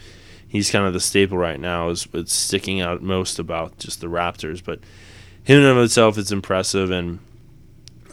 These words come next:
um, I mean, I don't know your thoughts on this, but I've always kind of attributed some of that to, or when, when guys do Team U S A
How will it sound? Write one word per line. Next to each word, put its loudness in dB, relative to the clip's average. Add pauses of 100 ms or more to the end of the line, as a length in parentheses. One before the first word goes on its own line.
(100)
um, -10 (340)
I -6
mean, 0 (340)
I 0
don't 2
know 2
your 2
thoughts -2
on -6
this, -4
but -2
I've 4
always 2
kind -4
of -4
attributed -2
some -4
of -4
that -4
to, -4 (640)
or 2
when, 4
when 2
guys 4 (800)
do 4
Team 0
U 2
S 0
A 0